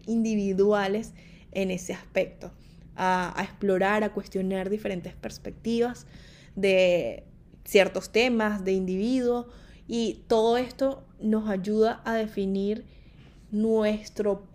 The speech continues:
propio sistema de creencias en el que sí queremos estar, más allá del que ya trae la familia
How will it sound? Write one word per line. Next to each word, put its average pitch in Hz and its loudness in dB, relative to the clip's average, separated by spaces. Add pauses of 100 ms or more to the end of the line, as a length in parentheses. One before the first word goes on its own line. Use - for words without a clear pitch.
(120)
propio 254 6
sistema 208 -6
de 220 -8
creencias 196 -8
en 196 -6
el 180 -8
que 180 -8
sí 226 -8
queremos 185 -6
estar, 175 -10
más 196 -4
allá 226 -2
del 220 -6
que 190 -10
ya 190 -4
trae 196 -8
la 202 -8
familia 214 -6